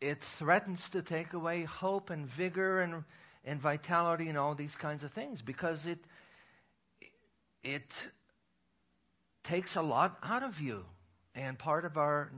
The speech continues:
natural reality is to shove it into a corner. That's one response, or else the other response is to say, "There is a problem, I'm gonna fix it."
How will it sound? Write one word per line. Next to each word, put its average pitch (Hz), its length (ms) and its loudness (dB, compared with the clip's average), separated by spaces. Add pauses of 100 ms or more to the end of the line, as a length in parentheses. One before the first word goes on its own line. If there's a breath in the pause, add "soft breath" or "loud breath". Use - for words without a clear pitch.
(140)
natural 139 400 -4
reality 143 600 -4
is 110 120 -10
to 107 100 -12
shove 123 300 -4
it 123 60 -8
into 107 240 -8
a 95 40 -6
corner. 117 480 -4 (920 loud breath)
That's 127 300 -2
one 135 240 0
response, 131 580 0
or 127 100 0
else 131 180 0
the 127 140 0
other 120 180 0
response 120 720 -4
is 113 360 -6
to 110 100 -12
say, 113 320 -4 (320 loud breath)
"There 120 180 -2
is 123 80 -2
a 131 60 -6
problem, 139 560 4 (120 loud breath)
I'm - 140 -2
gonna 170 180 4
fix 220 320 4
it." 143 200 0